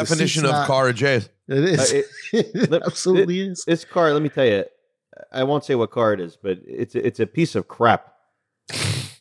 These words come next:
Speaker 3: You know?
Speaker 1: You're not into it.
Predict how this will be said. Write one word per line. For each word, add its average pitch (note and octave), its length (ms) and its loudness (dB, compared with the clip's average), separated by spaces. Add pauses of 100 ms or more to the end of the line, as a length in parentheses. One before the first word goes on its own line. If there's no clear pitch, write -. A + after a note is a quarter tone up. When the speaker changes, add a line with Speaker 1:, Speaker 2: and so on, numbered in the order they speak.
(640)
Speaker 3:
You A2+ 180 -2
know? C3+ 280 -2 (840)
Speaker 1:
You're A#2 100 2
not C3+ 140 4
into A2 300 2
it. D2+ 120 -10